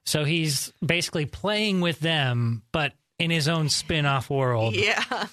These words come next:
Speaker 1: So it's almost like when we're, like, you know, folding laundry or cooking dinner or something, we want something off,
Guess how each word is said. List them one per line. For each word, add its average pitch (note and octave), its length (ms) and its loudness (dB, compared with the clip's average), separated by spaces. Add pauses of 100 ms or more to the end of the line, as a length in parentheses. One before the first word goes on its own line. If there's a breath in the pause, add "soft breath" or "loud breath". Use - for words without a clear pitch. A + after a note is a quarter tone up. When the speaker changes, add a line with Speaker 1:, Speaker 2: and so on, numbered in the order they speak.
Speaker 1:
So F#3+ 180 0
it's F3+ 100 -2
almost G#3+ 320 -2
like F3+ 240 0
when E3+ 180 0
we're, F3 420 2
like, D3+ 300 -2
you D#3+ 60 0
know, C#3+ 100 2
folding D#3 360 0
laundry C#3+ 600 2
or C3+ 220 2
cooking C#3 280 -2
dinner C#3+ 240 2
or C3+ 60 2
something, C3+ 320 -2
we C#3 100 2
want C#3 200 0
something C#3+ 220 -4
off, C3 200 0